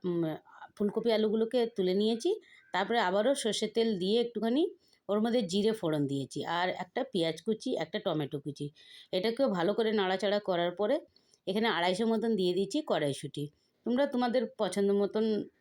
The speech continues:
দিতে পারো আরও কিছু, তবে আমি পুরো ফুলকপি দিয়ে করছি বলে এইভাবেই দেখালাম।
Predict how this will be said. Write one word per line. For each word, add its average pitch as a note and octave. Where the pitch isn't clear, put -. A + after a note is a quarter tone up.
দিতে D#3+
পারো G3+
আরও F#3+
কিছু, C4
তবে A3+
আমি A#3+
পুরো A#3
ফুলকপি G#3
দিয়ে A#3
করছি G3+
বলে A3
এইভাবেই D#3
দেখালাম। C3+